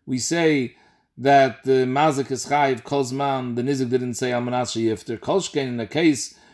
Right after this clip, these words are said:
when he didn't say anything, just he had to put the gachelis on his beged and he was quiet, for sure he doesn't mean to pater.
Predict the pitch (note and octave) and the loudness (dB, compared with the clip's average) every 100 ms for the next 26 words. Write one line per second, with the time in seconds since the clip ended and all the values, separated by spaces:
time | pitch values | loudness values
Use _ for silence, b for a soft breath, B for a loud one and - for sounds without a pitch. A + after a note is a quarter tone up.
0 | b B2+ B2 D3+ C#3+ F#3+ D3 G3+ C3+ A#2 | b -6 -4 -2 -2 0 2 2 2 -2
1 | G#2 A2+ C#3+ C3 - B2+ A#2+ A#2 C3+ C#3 | -6 -4 -2 -4 -6 -6 -4 -4 -2 -2
2 | B2 A#2 A2+ G#2 D3 C3 A2+ G#2+ G2+ - | -2 -4 -6 -2 -2 0 -4 -6 -8 0
3 | F3 G3 C#3+ - b b b - A#2 F3+ | 2 4 2 -4 b b b -14 -6 0
4 | D3 C3+ C3+ C3 C#3+ F3 C#3+ C3+ b b | 0 0 -2 -4 -4 -2 -2 -4 b b
5 | b _ G#2 A#2+ A2+ G#2+ F2+ | b _ -8 0 0 0 -10